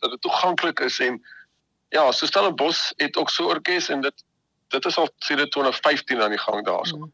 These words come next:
Speaker 2: mm. Om terug te kom by die Bloemfontein se orkes, hoogtepunte oor hierdie afgelope tien jaar. Ek weet dis moeilik,
Speaker 1: Ja.
Speaker 2: maar, maar is daar iets wat
Speaker 1: Ja, dis
Speaker 2: uitstaan?
Speaker 1: nou, dis nou 'n vraag.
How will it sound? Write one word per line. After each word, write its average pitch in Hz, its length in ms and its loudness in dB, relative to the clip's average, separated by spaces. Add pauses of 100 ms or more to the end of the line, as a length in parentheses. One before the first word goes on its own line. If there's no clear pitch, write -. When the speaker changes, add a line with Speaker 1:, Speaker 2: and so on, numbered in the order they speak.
Speaker 2:
mm. 165 240 -12 (680)
Om 370 160 -2
terug 415 180 -2
te 427 160 0
kom 330 340 4
by 247 520 2
die 214 260 -2
Bloemfontein 202 720 -2
se 160 120 -8
orkes, 156 420 -8 (640)
hoogtepunte 175 760 -2 (560)
oor 359 160 6
hierdie 302 200 2
afgelope 247 500 -4
tien 196 240 -4
jaar. 131 240 -4
Ek 175 100 -10
weet 294 140 -4
dis 285 140 -2
moeilik, 196 520 -2
Speaker 1:
Ja. 214 100 2
Speaker 2:
maar, - 140 4
maar 269 120 0
is 302 80 -4
daar 330 140 -2
iets 294 120 -2
wat 311 100 -4
Speaker 1:
Ja, - 160 8
dis - 100 4
Speaker 2:
uitstaan? - 420 2
Speaker 1:
nou, - 160 -10
dis 151 200 -2
nou 160 200 2
'n 160 40 -2
vraag. 160 400 2